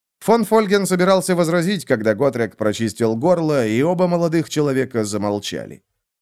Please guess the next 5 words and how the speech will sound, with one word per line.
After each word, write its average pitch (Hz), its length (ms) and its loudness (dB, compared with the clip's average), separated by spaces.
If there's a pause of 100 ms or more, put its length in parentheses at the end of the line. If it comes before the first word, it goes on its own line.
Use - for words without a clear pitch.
(300)
«Это 185 280 4
вопрос 190 440 4
цифр», 139 680 -2
сказал 104 440 -2
Теобальд. 80 680 -8